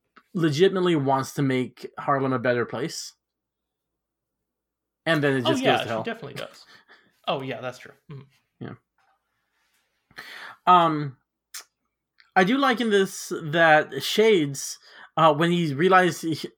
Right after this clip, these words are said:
Speaker 1: like, Cornell is not doing the things he wants him to do, that he comes to manipulate Mariah instead.
Speaker 2: <laughs> That's right. Yeah. So he, he just kinda,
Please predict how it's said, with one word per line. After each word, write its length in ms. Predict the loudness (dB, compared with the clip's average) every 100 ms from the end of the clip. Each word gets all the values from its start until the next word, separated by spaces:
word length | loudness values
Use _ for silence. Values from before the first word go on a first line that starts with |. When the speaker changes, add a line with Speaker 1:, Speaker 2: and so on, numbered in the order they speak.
| -2
Speaker 1:
like, 340 | -2 -2 -8 _ -20 _ -10
Cornell 540 | -4 0 4 4 2
is 580 | 2 2 2 0 -8 -16 _ _ _ _ _ _
not 340 | -2 4 4 4
doing 220 | 0 0
the 80 | -2
things 260 | -4 -4
he 80 | -4
wants 300 | -2 -4 -4
him 100 | -8
to 80 | -8
do, 300 | -6 -6 -8 _ _ -20 -20 -20 -20 _
that 600 | -12 -4 2 4 4 2
he 140 | -4 -2
comes 240 | -2 -2
to 100 | -2
manipulate 520 | 0 0 0 -2 -2
Mariah 460 | -2 0 0 0 -4 -10
instead. 420 | -14 -10 -10 -10 _ _ _ _ _ _ _ _ _ _ _ _ _ _ _ _ _ _ -20
Speaker 2:
<laughs> 640 | -16 -14 -14 -16 -20 _ -18 -18 _ _ _ _ _ _ -20 -20 -20 -20 _ _
That's 260 | -16 -14 -14
right. 380 | -8 -6 -6 -6
Yeah. 320 | -2 -2 -2 -4
So 180 | -4
he, 300 | -4 -4 -6
he 180 | -6 -6
just 180 | -4 -4
kinda, 540 | -2 -2 -2 -6 -10